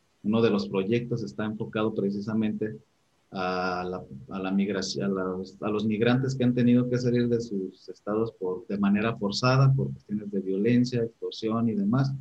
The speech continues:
Entonces, por ahí hay un proyecto. Entonces, mis expectativas siguen en ese sentido de crecimiento, de, de a, trabajar, hacer trabajos periodísticos de manera más enfocada, de ir creciendo en ese sentido y también con miras a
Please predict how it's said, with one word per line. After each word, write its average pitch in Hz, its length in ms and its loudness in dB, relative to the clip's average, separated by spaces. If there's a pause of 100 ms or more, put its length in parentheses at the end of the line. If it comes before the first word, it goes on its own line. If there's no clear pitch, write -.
(540)
Entonces, 107 260 -6
por 107 140 0
ahí 104 200 4
hay 113 180 4
un 110 160 0
proyecto. 113 400 -2
Entonces, 113 420 -2 (540)
mis 113 180 2
expectativas 127 760 2
siguen 147 260 2
en 120 120 6
ese 135 120 6
sentido 127 420 4
de 110 120 4
crecimiento, 135 800 4
de, 87 360 -6 (200)
de 95 180 -2
a, 90 140 -8 (180)
trabajar, 98 540 0 (420)
hacer 113 260 -4
trabajos 120 380 4
periodísticos 110 720 0
de 101 80 -2
manera 104 540 0 (280)
más 120 280 4
enfocada, 131 680 6 (540)
de 95 560 0
ir 113 180 2
creciendo 123 480 2
en 120 80 4
ese 123 220 4
sentido 135 500 4
y 139 60 -2
también 107 360 4
con 131 200 6
miras 127 420 6
a 101 260 -2